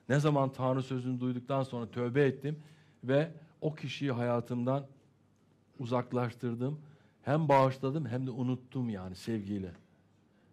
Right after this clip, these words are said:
Ve onu seviyorum lafını da söyleyebildim yani. Onun için bu, çok iyi biliyorum bu durumu. Ve bugün çok yaygın insanlar kilisenin pastörüne güceniyor.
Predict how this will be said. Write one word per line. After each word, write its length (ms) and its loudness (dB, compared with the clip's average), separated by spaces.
Ve 60 -2
onu 260 0
seviyorum 600 4
lafını 320 2
da 80 2
söyleyebildim 880 2
yani. 240 -8
Onun 180 2
için 300 -2
bu, 160 -14
çok 240 -2
iyi 140 0
biliyorum 400 -2
bu 120 -2
durumu. 380 2
Ve 140 4
bugün 180 2
çok 320 2
yaygın 480 6
insanlar 560 4
kilisenin 440 2
pastörüne 560 0
güceniyor. 580 0